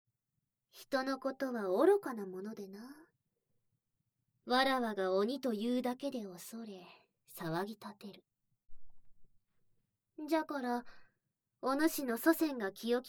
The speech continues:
かせて、騒がしいのが苦手なわらわのために、ここでかくまってくれたのじゃ。しかし、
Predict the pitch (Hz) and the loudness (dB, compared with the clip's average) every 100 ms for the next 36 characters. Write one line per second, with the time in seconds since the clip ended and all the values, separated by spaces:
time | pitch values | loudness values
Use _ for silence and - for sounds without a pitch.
0 | - 269 - 247 233 214 - _ _ _ | -6 -6 -6 -8 -8 -10 -12 _ _ _
1 | _ _ _ _ _ _ _ - 311 320 | _ _ _ _ _ _ _ 0 6 10
2 | 330 339 339 - 359 349 320 269 262 262 | 10 10 8 8 6 8 4 0 0 0
3 | 285 320 339 330 320 330 392 381 339 294 | 2 4 4 4 8 8 10 8 6 2
4 | 277 277 294 277 254 247 - - _ _ | -6 -6 -4 -4 -4 -6 -12 -20 _ _
5 | _ _ _ _ _ _ 185 180 220 233 | _ _ _ _ _ _ -2 2 0 0
6 | - 233 240 359 453 466 262 - 208 208 | -2 -2 4 4 4 0 -6 -6 -10 -8
7 | 220 202 180 180 - - _ _ _ _ | -10 -12 -16 -16 -16 -20 _ _ _ _
8 | _ _ - - _ _ _ _ _ - | _ _ -20 -20 _ _ _ _ _ -20
9 | - - _ - - - 220 220 - - | -16 -16 _ -20 -18 -12 -10 -10 -12 -14